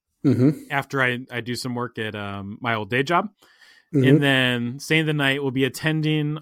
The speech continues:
Speaker 2: on Wednesday, Thursday. And then Friday, I'm actually working remotely from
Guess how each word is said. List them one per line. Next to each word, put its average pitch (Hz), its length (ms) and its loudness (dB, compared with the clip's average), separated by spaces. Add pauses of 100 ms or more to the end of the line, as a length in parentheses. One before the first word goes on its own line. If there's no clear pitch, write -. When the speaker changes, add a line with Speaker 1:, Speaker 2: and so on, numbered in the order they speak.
Speaker 2:
on 120 400 -2
Wednesday, 135 480 2
Thursday. 117 1000 2 (1120)
And 131 300 -4
then 120 720 -4 (420)
Friday, 147 1200 0 (160)
I'm 139 160 -4
actually 131 320 -4
working 127 540 -2
remotely 123 640 0
from 113 500 -2